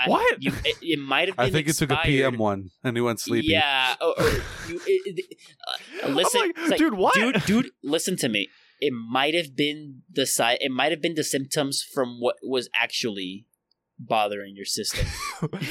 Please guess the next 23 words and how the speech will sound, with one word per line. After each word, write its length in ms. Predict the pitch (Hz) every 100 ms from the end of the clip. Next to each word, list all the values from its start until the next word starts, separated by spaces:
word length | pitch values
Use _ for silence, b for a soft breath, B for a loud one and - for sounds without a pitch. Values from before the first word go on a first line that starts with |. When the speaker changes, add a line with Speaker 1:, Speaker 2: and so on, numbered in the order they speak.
| 381 415
Speaker 1:
Yeah, 240 | 302 208
I 40 |
was 100 | 196
like, 100 | 196
"Why 120 | 180 190
did 100 | 202
you 60 |
take 140 | 339 370
it 40 |
in 60 | 349
the 80 | 330
first 240 | 370 320
place?" 260 | 151 151 - _ _ _ _ _ _ _ _
Speaker 3:
Like, 180 | 127 135
I 140 | 135
don't, 140 | 131 120
like, 140 | 113
Speaker 2:
I 20 | 113
don't 60 |
Speaker 3:
let's 100 | 127
Speaker 2:
know. 120 | - 127
Speaker 3:
be 20 |
honest. 540 | 117 104 95 - -